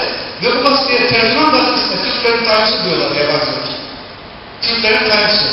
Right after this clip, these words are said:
Niye? Kırım'dan Kaşgar'a kadar bütün Türklerin anladığı dille bu adam bunu ispat ediyor. Bin sekiz yüz seksen üçten bin dokuz yüz on dörde kadar bu gazeteyi çıkarıyor. İkinci yana bunun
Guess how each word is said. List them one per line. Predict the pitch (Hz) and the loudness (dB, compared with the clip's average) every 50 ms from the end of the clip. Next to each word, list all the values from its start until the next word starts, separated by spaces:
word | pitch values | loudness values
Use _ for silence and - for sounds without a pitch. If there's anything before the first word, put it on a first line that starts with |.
| - - - - - | -2 -4 -4 -6 -4
Niye? | 180 240 262 294 302 285 262 254 - - - - | 0 2 2 2 2 2 0 0 -2 -2 -2 0
Kırım'dan | 269 285 294 269 247 226 226 226 240 | 0 2 2 2 2 2 2 2 2
Kaşgar'a | 262 254 - 269 294 294 294 285 | 2 2 2 2 2 0 0 0
kadar | 277 247 214 - - - 269 | 0 2 2 2 2 2 2
bütün | 294 285 254 - | 2 0 0 0
Türklerin | - - - 254 247 - - | 0 0 4 4 4 4 6
anladığı | - 240 254 254 240 233 - 202 208 | 4 4 4 4 4 4 4 2 4
dille | - 277 277 - 226 226 - 262 - - - - - - | 2 2 2 4 2 2 2 0 0 -2 -4 -4 -4 2
bu | 240 254 | 4 4
adam | 247 240 240 240 247 - | 4 6 4 4 4 4
bunu | - - - | 2 4 2
ispat | 226 - - 240 220 | 2 2 2 2 2
ediyor. | - - - - - - - - - - - - - - - - | 2 0 0 -2 -2 -4 -6 -6 -8 -10 -12 -12 -14 -12 -8 -4
Bin | 254 262 | -2 -2
sekiz | - 247 - 254 - | 0 0 0 0 0
yüz | - - - | -2 0 0
seksen | 226 214 220 - 233 | 0 0 2 2 0
üçten | 220 233 - - 262 262 262 262 262 262 - - - - - - - | 0 0 0 0 0 2 2 2 0 -2 -2 -4 -6 -6 -6 -2 0
bin | 262 262 254 | 0 0 2
dokuz | 240 240 247 247 | 0 0 0 0
yüz | 233 | 2
on | 240 254 254 254 | 2 2 4 4
dörde | 226 220 214 208 214 | 4 4 4 4 4
kadar | 214 208 214 214 214 | 4 4 4 4 4
bu | 214 | 4
gazeteyi | 214 196 190 - 202 180 185 | 4 4 2 2 0 0 0
çıkarıyor. | - - - 196 - - - - - - - - - - - - - - - - - - - - - | 0 0 0 0 0 0 -2 -4 -4 -6 -8 -10 -10 -12 -12 -12 -12 -14 -16 -16 -16 -16 -14 -10 -6
İkinci | - - - 269 277 285 269 285 330 | -2 0 2 2 2 2 2 2 2
yana | 330 320 330 302 320 330 320 320 320 320 320 - - - - - - - - - - 175 240 | 4 4 2 2 0 0 -2 -2 -4 -6 -8 -8 -10 -12 -14 -14 -14 -16 -16 -14 -8 -4 -2
bunun | 269 - - - 262 - - 262 | 0 0 0 -2 -4 -4 -6 -6